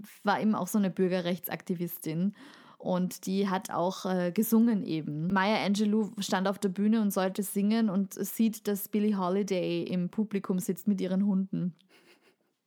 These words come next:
Oder mit einem ihrer Hunde. Und sagt halt so, „Ah, okay, ich möchte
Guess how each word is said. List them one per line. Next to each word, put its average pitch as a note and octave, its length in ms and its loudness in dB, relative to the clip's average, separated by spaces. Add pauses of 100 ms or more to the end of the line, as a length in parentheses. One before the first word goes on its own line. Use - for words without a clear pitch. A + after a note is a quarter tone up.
(180)
Oder E3+ 140 -2
mit F3+ 160 0
einem F3+ 240 0
ihrer E3+ 260 -2
Hunde. F3+ 320 -2 (140)
Und F#3+ 420 2
sagt G3 220 0
halt G#3 180 2
so, G#3+ 80 -2
„Ah, D#4 340 0
okay, C4+ 440 -2
ich A3+ 160 -2
möchte A3+ 880 -2